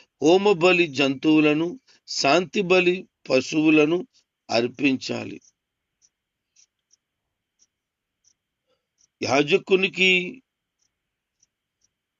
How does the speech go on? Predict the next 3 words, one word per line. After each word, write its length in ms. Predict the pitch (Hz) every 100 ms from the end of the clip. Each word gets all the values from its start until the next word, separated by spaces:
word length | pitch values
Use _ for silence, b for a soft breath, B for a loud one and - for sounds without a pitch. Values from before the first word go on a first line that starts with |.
| _ _ _ _ _ _ _ _ _ _ _
ఈ 140 | 170 190 185 -
అధిపతికి 840 | 113 120 170 170 170 160 - 170 175 185 175 - _ _ _ _ _ _
దేవుడు 460 | 113 120 165 196 190